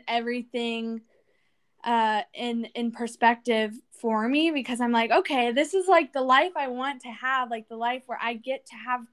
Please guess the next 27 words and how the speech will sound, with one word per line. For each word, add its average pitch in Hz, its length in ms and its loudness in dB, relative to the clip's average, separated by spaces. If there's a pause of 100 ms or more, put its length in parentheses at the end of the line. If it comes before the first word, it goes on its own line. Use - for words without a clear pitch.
(280)
you 269 100 -6
know, 262 140 -2
friends 277 420 -2
like 247 240 -2
this, 240 240 -8
and 240 100 -6
the 233 60 -4
life 240 300 0
where 247 140 -2
I 233 140 0
get 240 260 -6
to, 240 320 -2 (300)
you 247 120 -4
know, 240 180 2
learn 226 600 0
things 240 420 -4
from 226 300 -2
them, 220 460 0
who, 233 480 -2 (180)
these 247 320 -4
people, 285 440 6
like, 220 200 6
they 254 140 6
are 240 240 6
professionals. 220 800 -8
They 220 160 -4
are 220 280 -2